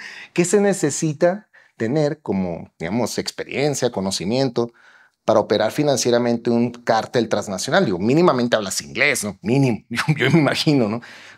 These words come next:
Conoces los mercados financieros globales, Nasdaq, eh, yo qué sé, en el Wall Street, de Japón, ¿no? El, el Nikkei. O sea,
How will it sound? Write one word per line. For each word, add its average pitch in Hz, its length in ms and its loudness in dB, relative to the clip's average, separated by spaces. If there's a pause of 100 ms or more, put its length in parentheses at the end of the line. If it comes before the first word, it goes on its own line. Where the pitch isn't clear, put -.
Conoces 123 460 2
los 123 160 0
mercados 113 400 2
financieros 104 480 -2
globales, 98 560 0
Nasdaq, 107 680 -2 (340)
eh, 80 280 -6
yo 85 100 -10
qué 98 100 -8
sé, 85 800 -2
en 76 180 -10
el 80 180 -8
Wall 110 200 2
Street, 101 380 -2
de 85 240 -2
Japón, 110 580 -2
¿no? 123 220 -4
El, 92 200 -6
el 82 220 -10 (300)
Nikkei. 117 320 0
O 117 80 2
sea, 120 180 4